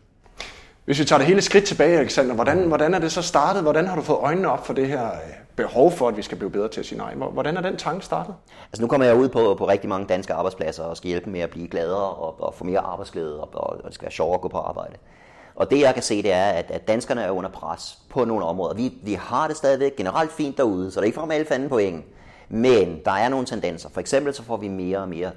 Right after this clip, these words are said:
Speaker 2: travlt. Øh, vi skal nå, det, det er sådan meget gennemgående, både i det private og det offentlige, at vi skal nå mere arbejde med de samme ressourcer, eller med færre ressourcer. Øh, mange steder så handler det også om, at der kommer store forandringer.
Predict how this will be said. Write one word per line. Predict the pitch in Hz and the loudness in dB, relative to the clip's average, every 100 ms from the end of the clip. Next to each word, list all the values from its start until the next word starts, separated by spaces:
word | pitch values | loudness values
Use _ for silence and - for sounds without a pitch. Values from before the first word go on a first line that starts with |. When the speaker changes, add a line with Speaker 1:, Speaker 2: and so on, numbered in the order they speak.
| - | -12
Speaker 2:
travlt. | - 131 90 - - _ _ _ - | -8 -4 -4 -6 -20 _ _ _ -8
Øh, | 95 90 82 85 | -4 -2 -2 -4
vi | 98 | -6
skal | 104 | -6
nå, | 104 110 117 - | 0 2 2 -2
det, | - | -6
det | 107 92 | -6 -6
er | |
sådan | 92 | -8
meget | 92 107 101 | -4 -4 -4
gennemgående, | 90 85 82 | -6 -6 -10
både | 82 107 110 | -4 -2 -2
i | |
det | 98 | -6
private | 87 90 87 | -10 -10 -8
og | |
det | - | -6
offentlige, | - 120 120 | -4 -6 -8
at | 98 | -10
vi | |
skal | 90 92 | -10 -6
nå | 95 107 | -2 -2
mere | 98 95 90 | -2 -6 -6
arbejde | 98 127 131 120 113 | -4 -4 -4 -6 -6
med | 101 | -8
de | 92 | -6
samme | 92 98 95 | -8 -6 -8
ressourcer, | - 85 82 87 - - _ | -6 -6 -6 -10 -18 -20 _
eller | 101 95 | 0 2
med | 151 | 0
færre | 175 117 208 147 | 2 4 4 2
ressourcer. | 95 82 76 78 - - - - - - | 0 -4 -4 -10 -18 -20 -20 -20 -16 0
Øh, | 107 110 101 92 90 85 82 | 4 6 4 2 -2 -4 -6
mange | 98 107 143 | 0 0 0
steder | 165 120 120 | -2 0 0
så | 127 | 0
handler | 110 120 127 | -6 -4 -2
det | |
også | 101 101 | -2 -2
om, | 107 | -6
at | |
der | 92 | -10
kommer | - 87 | -10 -12
store | - 92 98 - | -8 -6 -6 -8
forandringer. | - 139 - - 80 | -8 -8 -8 -8 -8